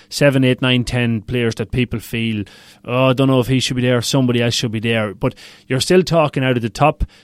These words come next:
fifty players in the county. You know, have we, have we twenty of them or twenty-five of them on the panel currently?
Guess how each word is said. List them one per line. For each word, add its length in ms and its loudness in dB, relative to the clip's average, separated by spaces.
fifty 460 2
players 440 -2
in 200 -4
the 80 -4
county. 580 -4
You 160 -4
know, 280 0
have 340 0
we, 420 4
have 180 0
we 160 0
twenty 560 -2
of 140 0
them 280 -2
or 120 -12
twenty-five 560 -2
of 60 -2
them 120 0
on 160 -2
the 60 -12
panel 340 -8
currently? 400 -14